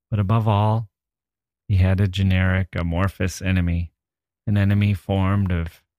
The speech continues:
prejudice and misunderstanding and cruelty, lack of empathy. He had a society that didn't know what to do with him.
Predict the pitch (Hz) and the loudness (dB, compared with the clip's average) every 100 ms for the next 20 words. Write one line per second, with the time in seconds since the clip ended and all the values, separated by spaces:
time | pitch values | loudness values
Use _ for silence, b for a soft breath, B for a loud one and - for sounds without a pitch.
0 | - 101 90 92 95 98 - 53 82 90 | -2 -2 0 0 0 -2 -8 -6 -4 -2
1 | 95 87 85 - 87 87 87 87 85 110 | -2 -2 -2 -2 0 0 -2 -4 -8 -16
2 | - - 101 98 92 90 92 - _ _ | -14 -4 0 0 -2 -6 -6 -10 _ _
3 | _ _ _ _ _ _ _ _ _ _ | _ _ _ _ _ _ _ _ _ _
4 | - 85 82 90 - 87 92 90 - 92 | -4 0 0 -2 -2 -2 -2 -4 -4 -4
5 | 90 - b b - 95 101 110 - 107 | -4 -8 b b 2 4 4 0 -4 -6
6 | - 107 95 85 85 78 _ _ _ 107 | -2 -2 -2 -4 -8 -10 _ _ _ -2
7 | 92 - 104 101 98 95 90 87 - 87 | -2 -2 -2 0 0 0 0 -2 -4 -2
8 | 95 87 82 80 80 | 0 0 -2 -2 -4